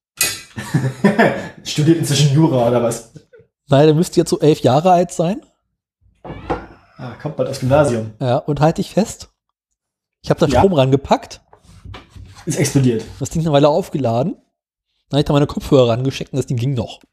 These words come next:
Speaker 1: Das wundert mich nicht so sehr, wenn man den zwischendurch vor allem auch nicht benutzt hat.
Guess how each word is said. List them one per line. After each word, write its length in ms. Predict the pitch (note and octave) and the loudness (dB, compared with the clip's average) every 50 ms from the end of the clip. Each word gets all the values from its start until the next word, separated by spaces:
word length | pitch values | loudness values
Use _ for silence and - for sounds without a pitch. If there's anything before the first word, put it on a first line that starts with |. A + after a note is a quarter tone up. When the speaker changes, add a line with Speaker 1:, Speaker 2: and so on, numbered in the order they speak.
| _ _ _ _ _ _ _ _ _ _ _ _ _ _ _ _ _ _ _ _ _ _ _ _ _ _ _ _ _ _ _ _ _ _ _ _ _ _ _ _ - F#2 G2+ | _ _ _ _ _ _ _ _ _ _ _ _ _ _ _ _ _ _ _ _ _ _ _ _ _ _ _ _ _ _ _ _ _ _ _ _ _ _ _ _ -16 -10 -8
Speaker 1:
Das 180 | A2+ F#2+ G#2 | -6 -6 0
wundert 300 | A2+ B2+ D3+ D#3+ F3 E3+ | 2 4 4 4 2 2
mich 180 | E3 D3 C3+ C#3 | 0 0 0 2
nicht 160 | C#3 D3+ - | 0 0 2
so 140 | - D3 C3 | 0 0 0
sehr, 340 | C3 B2 A2+ A2 A2 - _ _ _ _ _ | 0 -2 -4 -6 -8 -12 _ _ _ _ _
wenn 100 | - B2 | -4 0
man 120 | B2 B2 A#2+ | 0 2 2
den 100 | B2+ B2 | 2 2
zwischendurch 400 | - C#3 B2 C3 B2 B2+ B2 - | 0 0 0 2 2 0 0 0
vor 120 | - D3+ | -2 -2
allem 120 | C3+ - | -2 -2
auch 120 | C3+ B2+ - | -4 -4 -6
nicht 180 | B2+ B2 - | -6 -6 -6
benutzt 360 | - A#2 A2+ A#2 - - - A2 | -8 -12 -12 -12 -12 -12 -14 -14
hat. 180 | - - _ | -16 -18 _